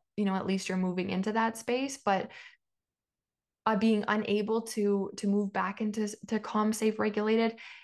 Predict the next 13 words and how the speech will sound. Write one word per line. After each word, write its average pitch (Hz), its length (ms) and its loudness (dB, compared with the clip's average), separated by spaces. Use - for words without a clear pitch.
we 214 100 4
end 208 120 4
up 208 140 2
in 196 160 2
overstimulation 202 800 0
for 190 140 -4
so 190 240 0
long, 202 340 2
then 208 160 -2
we 208 80 2
move 196 200 0
into 185 260 -4
exhaustion. - 680 -4